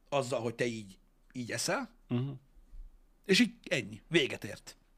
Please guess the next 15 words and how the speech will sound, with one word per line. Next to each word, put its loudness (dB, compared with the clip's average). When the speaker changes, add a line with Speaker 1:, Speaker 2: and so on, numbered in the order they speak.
Speaker 1:
De 4
a 6
többi 4
ember 6
nem 2
romlott 0
húsevő. -4
Érted? 6
Akik 2
tönkreteszik 2
a 0
bolygót. 2
Vágod, -2
ez 2
ilyen. 0